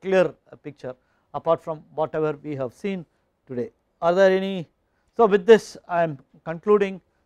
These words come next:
the standing wave, uh, uh, information on the standing waves.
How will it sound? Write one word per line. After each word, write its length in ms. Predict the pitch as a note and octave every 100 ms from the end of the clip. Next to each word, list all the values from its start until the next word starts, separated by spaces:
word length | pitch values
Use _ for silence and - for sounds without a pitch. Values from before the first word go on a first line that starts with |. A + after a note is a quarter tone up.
| _
the 80 | E3
standing 440 | - F3 F3 F3
wave, 240 | D#3 D#3+ D#3+ _ _ _ _ _ _ _
uh, 40 | C#3
uh, 560 | C#3 C3 - D3+ C#3
information 560 | C#3+ F3 G3+ F3+ F#3 F3+ -
on 240 | D#3 E3+
the 160 | C#3 E3
standing 420 | - C#3+ C3 A2+
waves. 360 | F#2+ _ _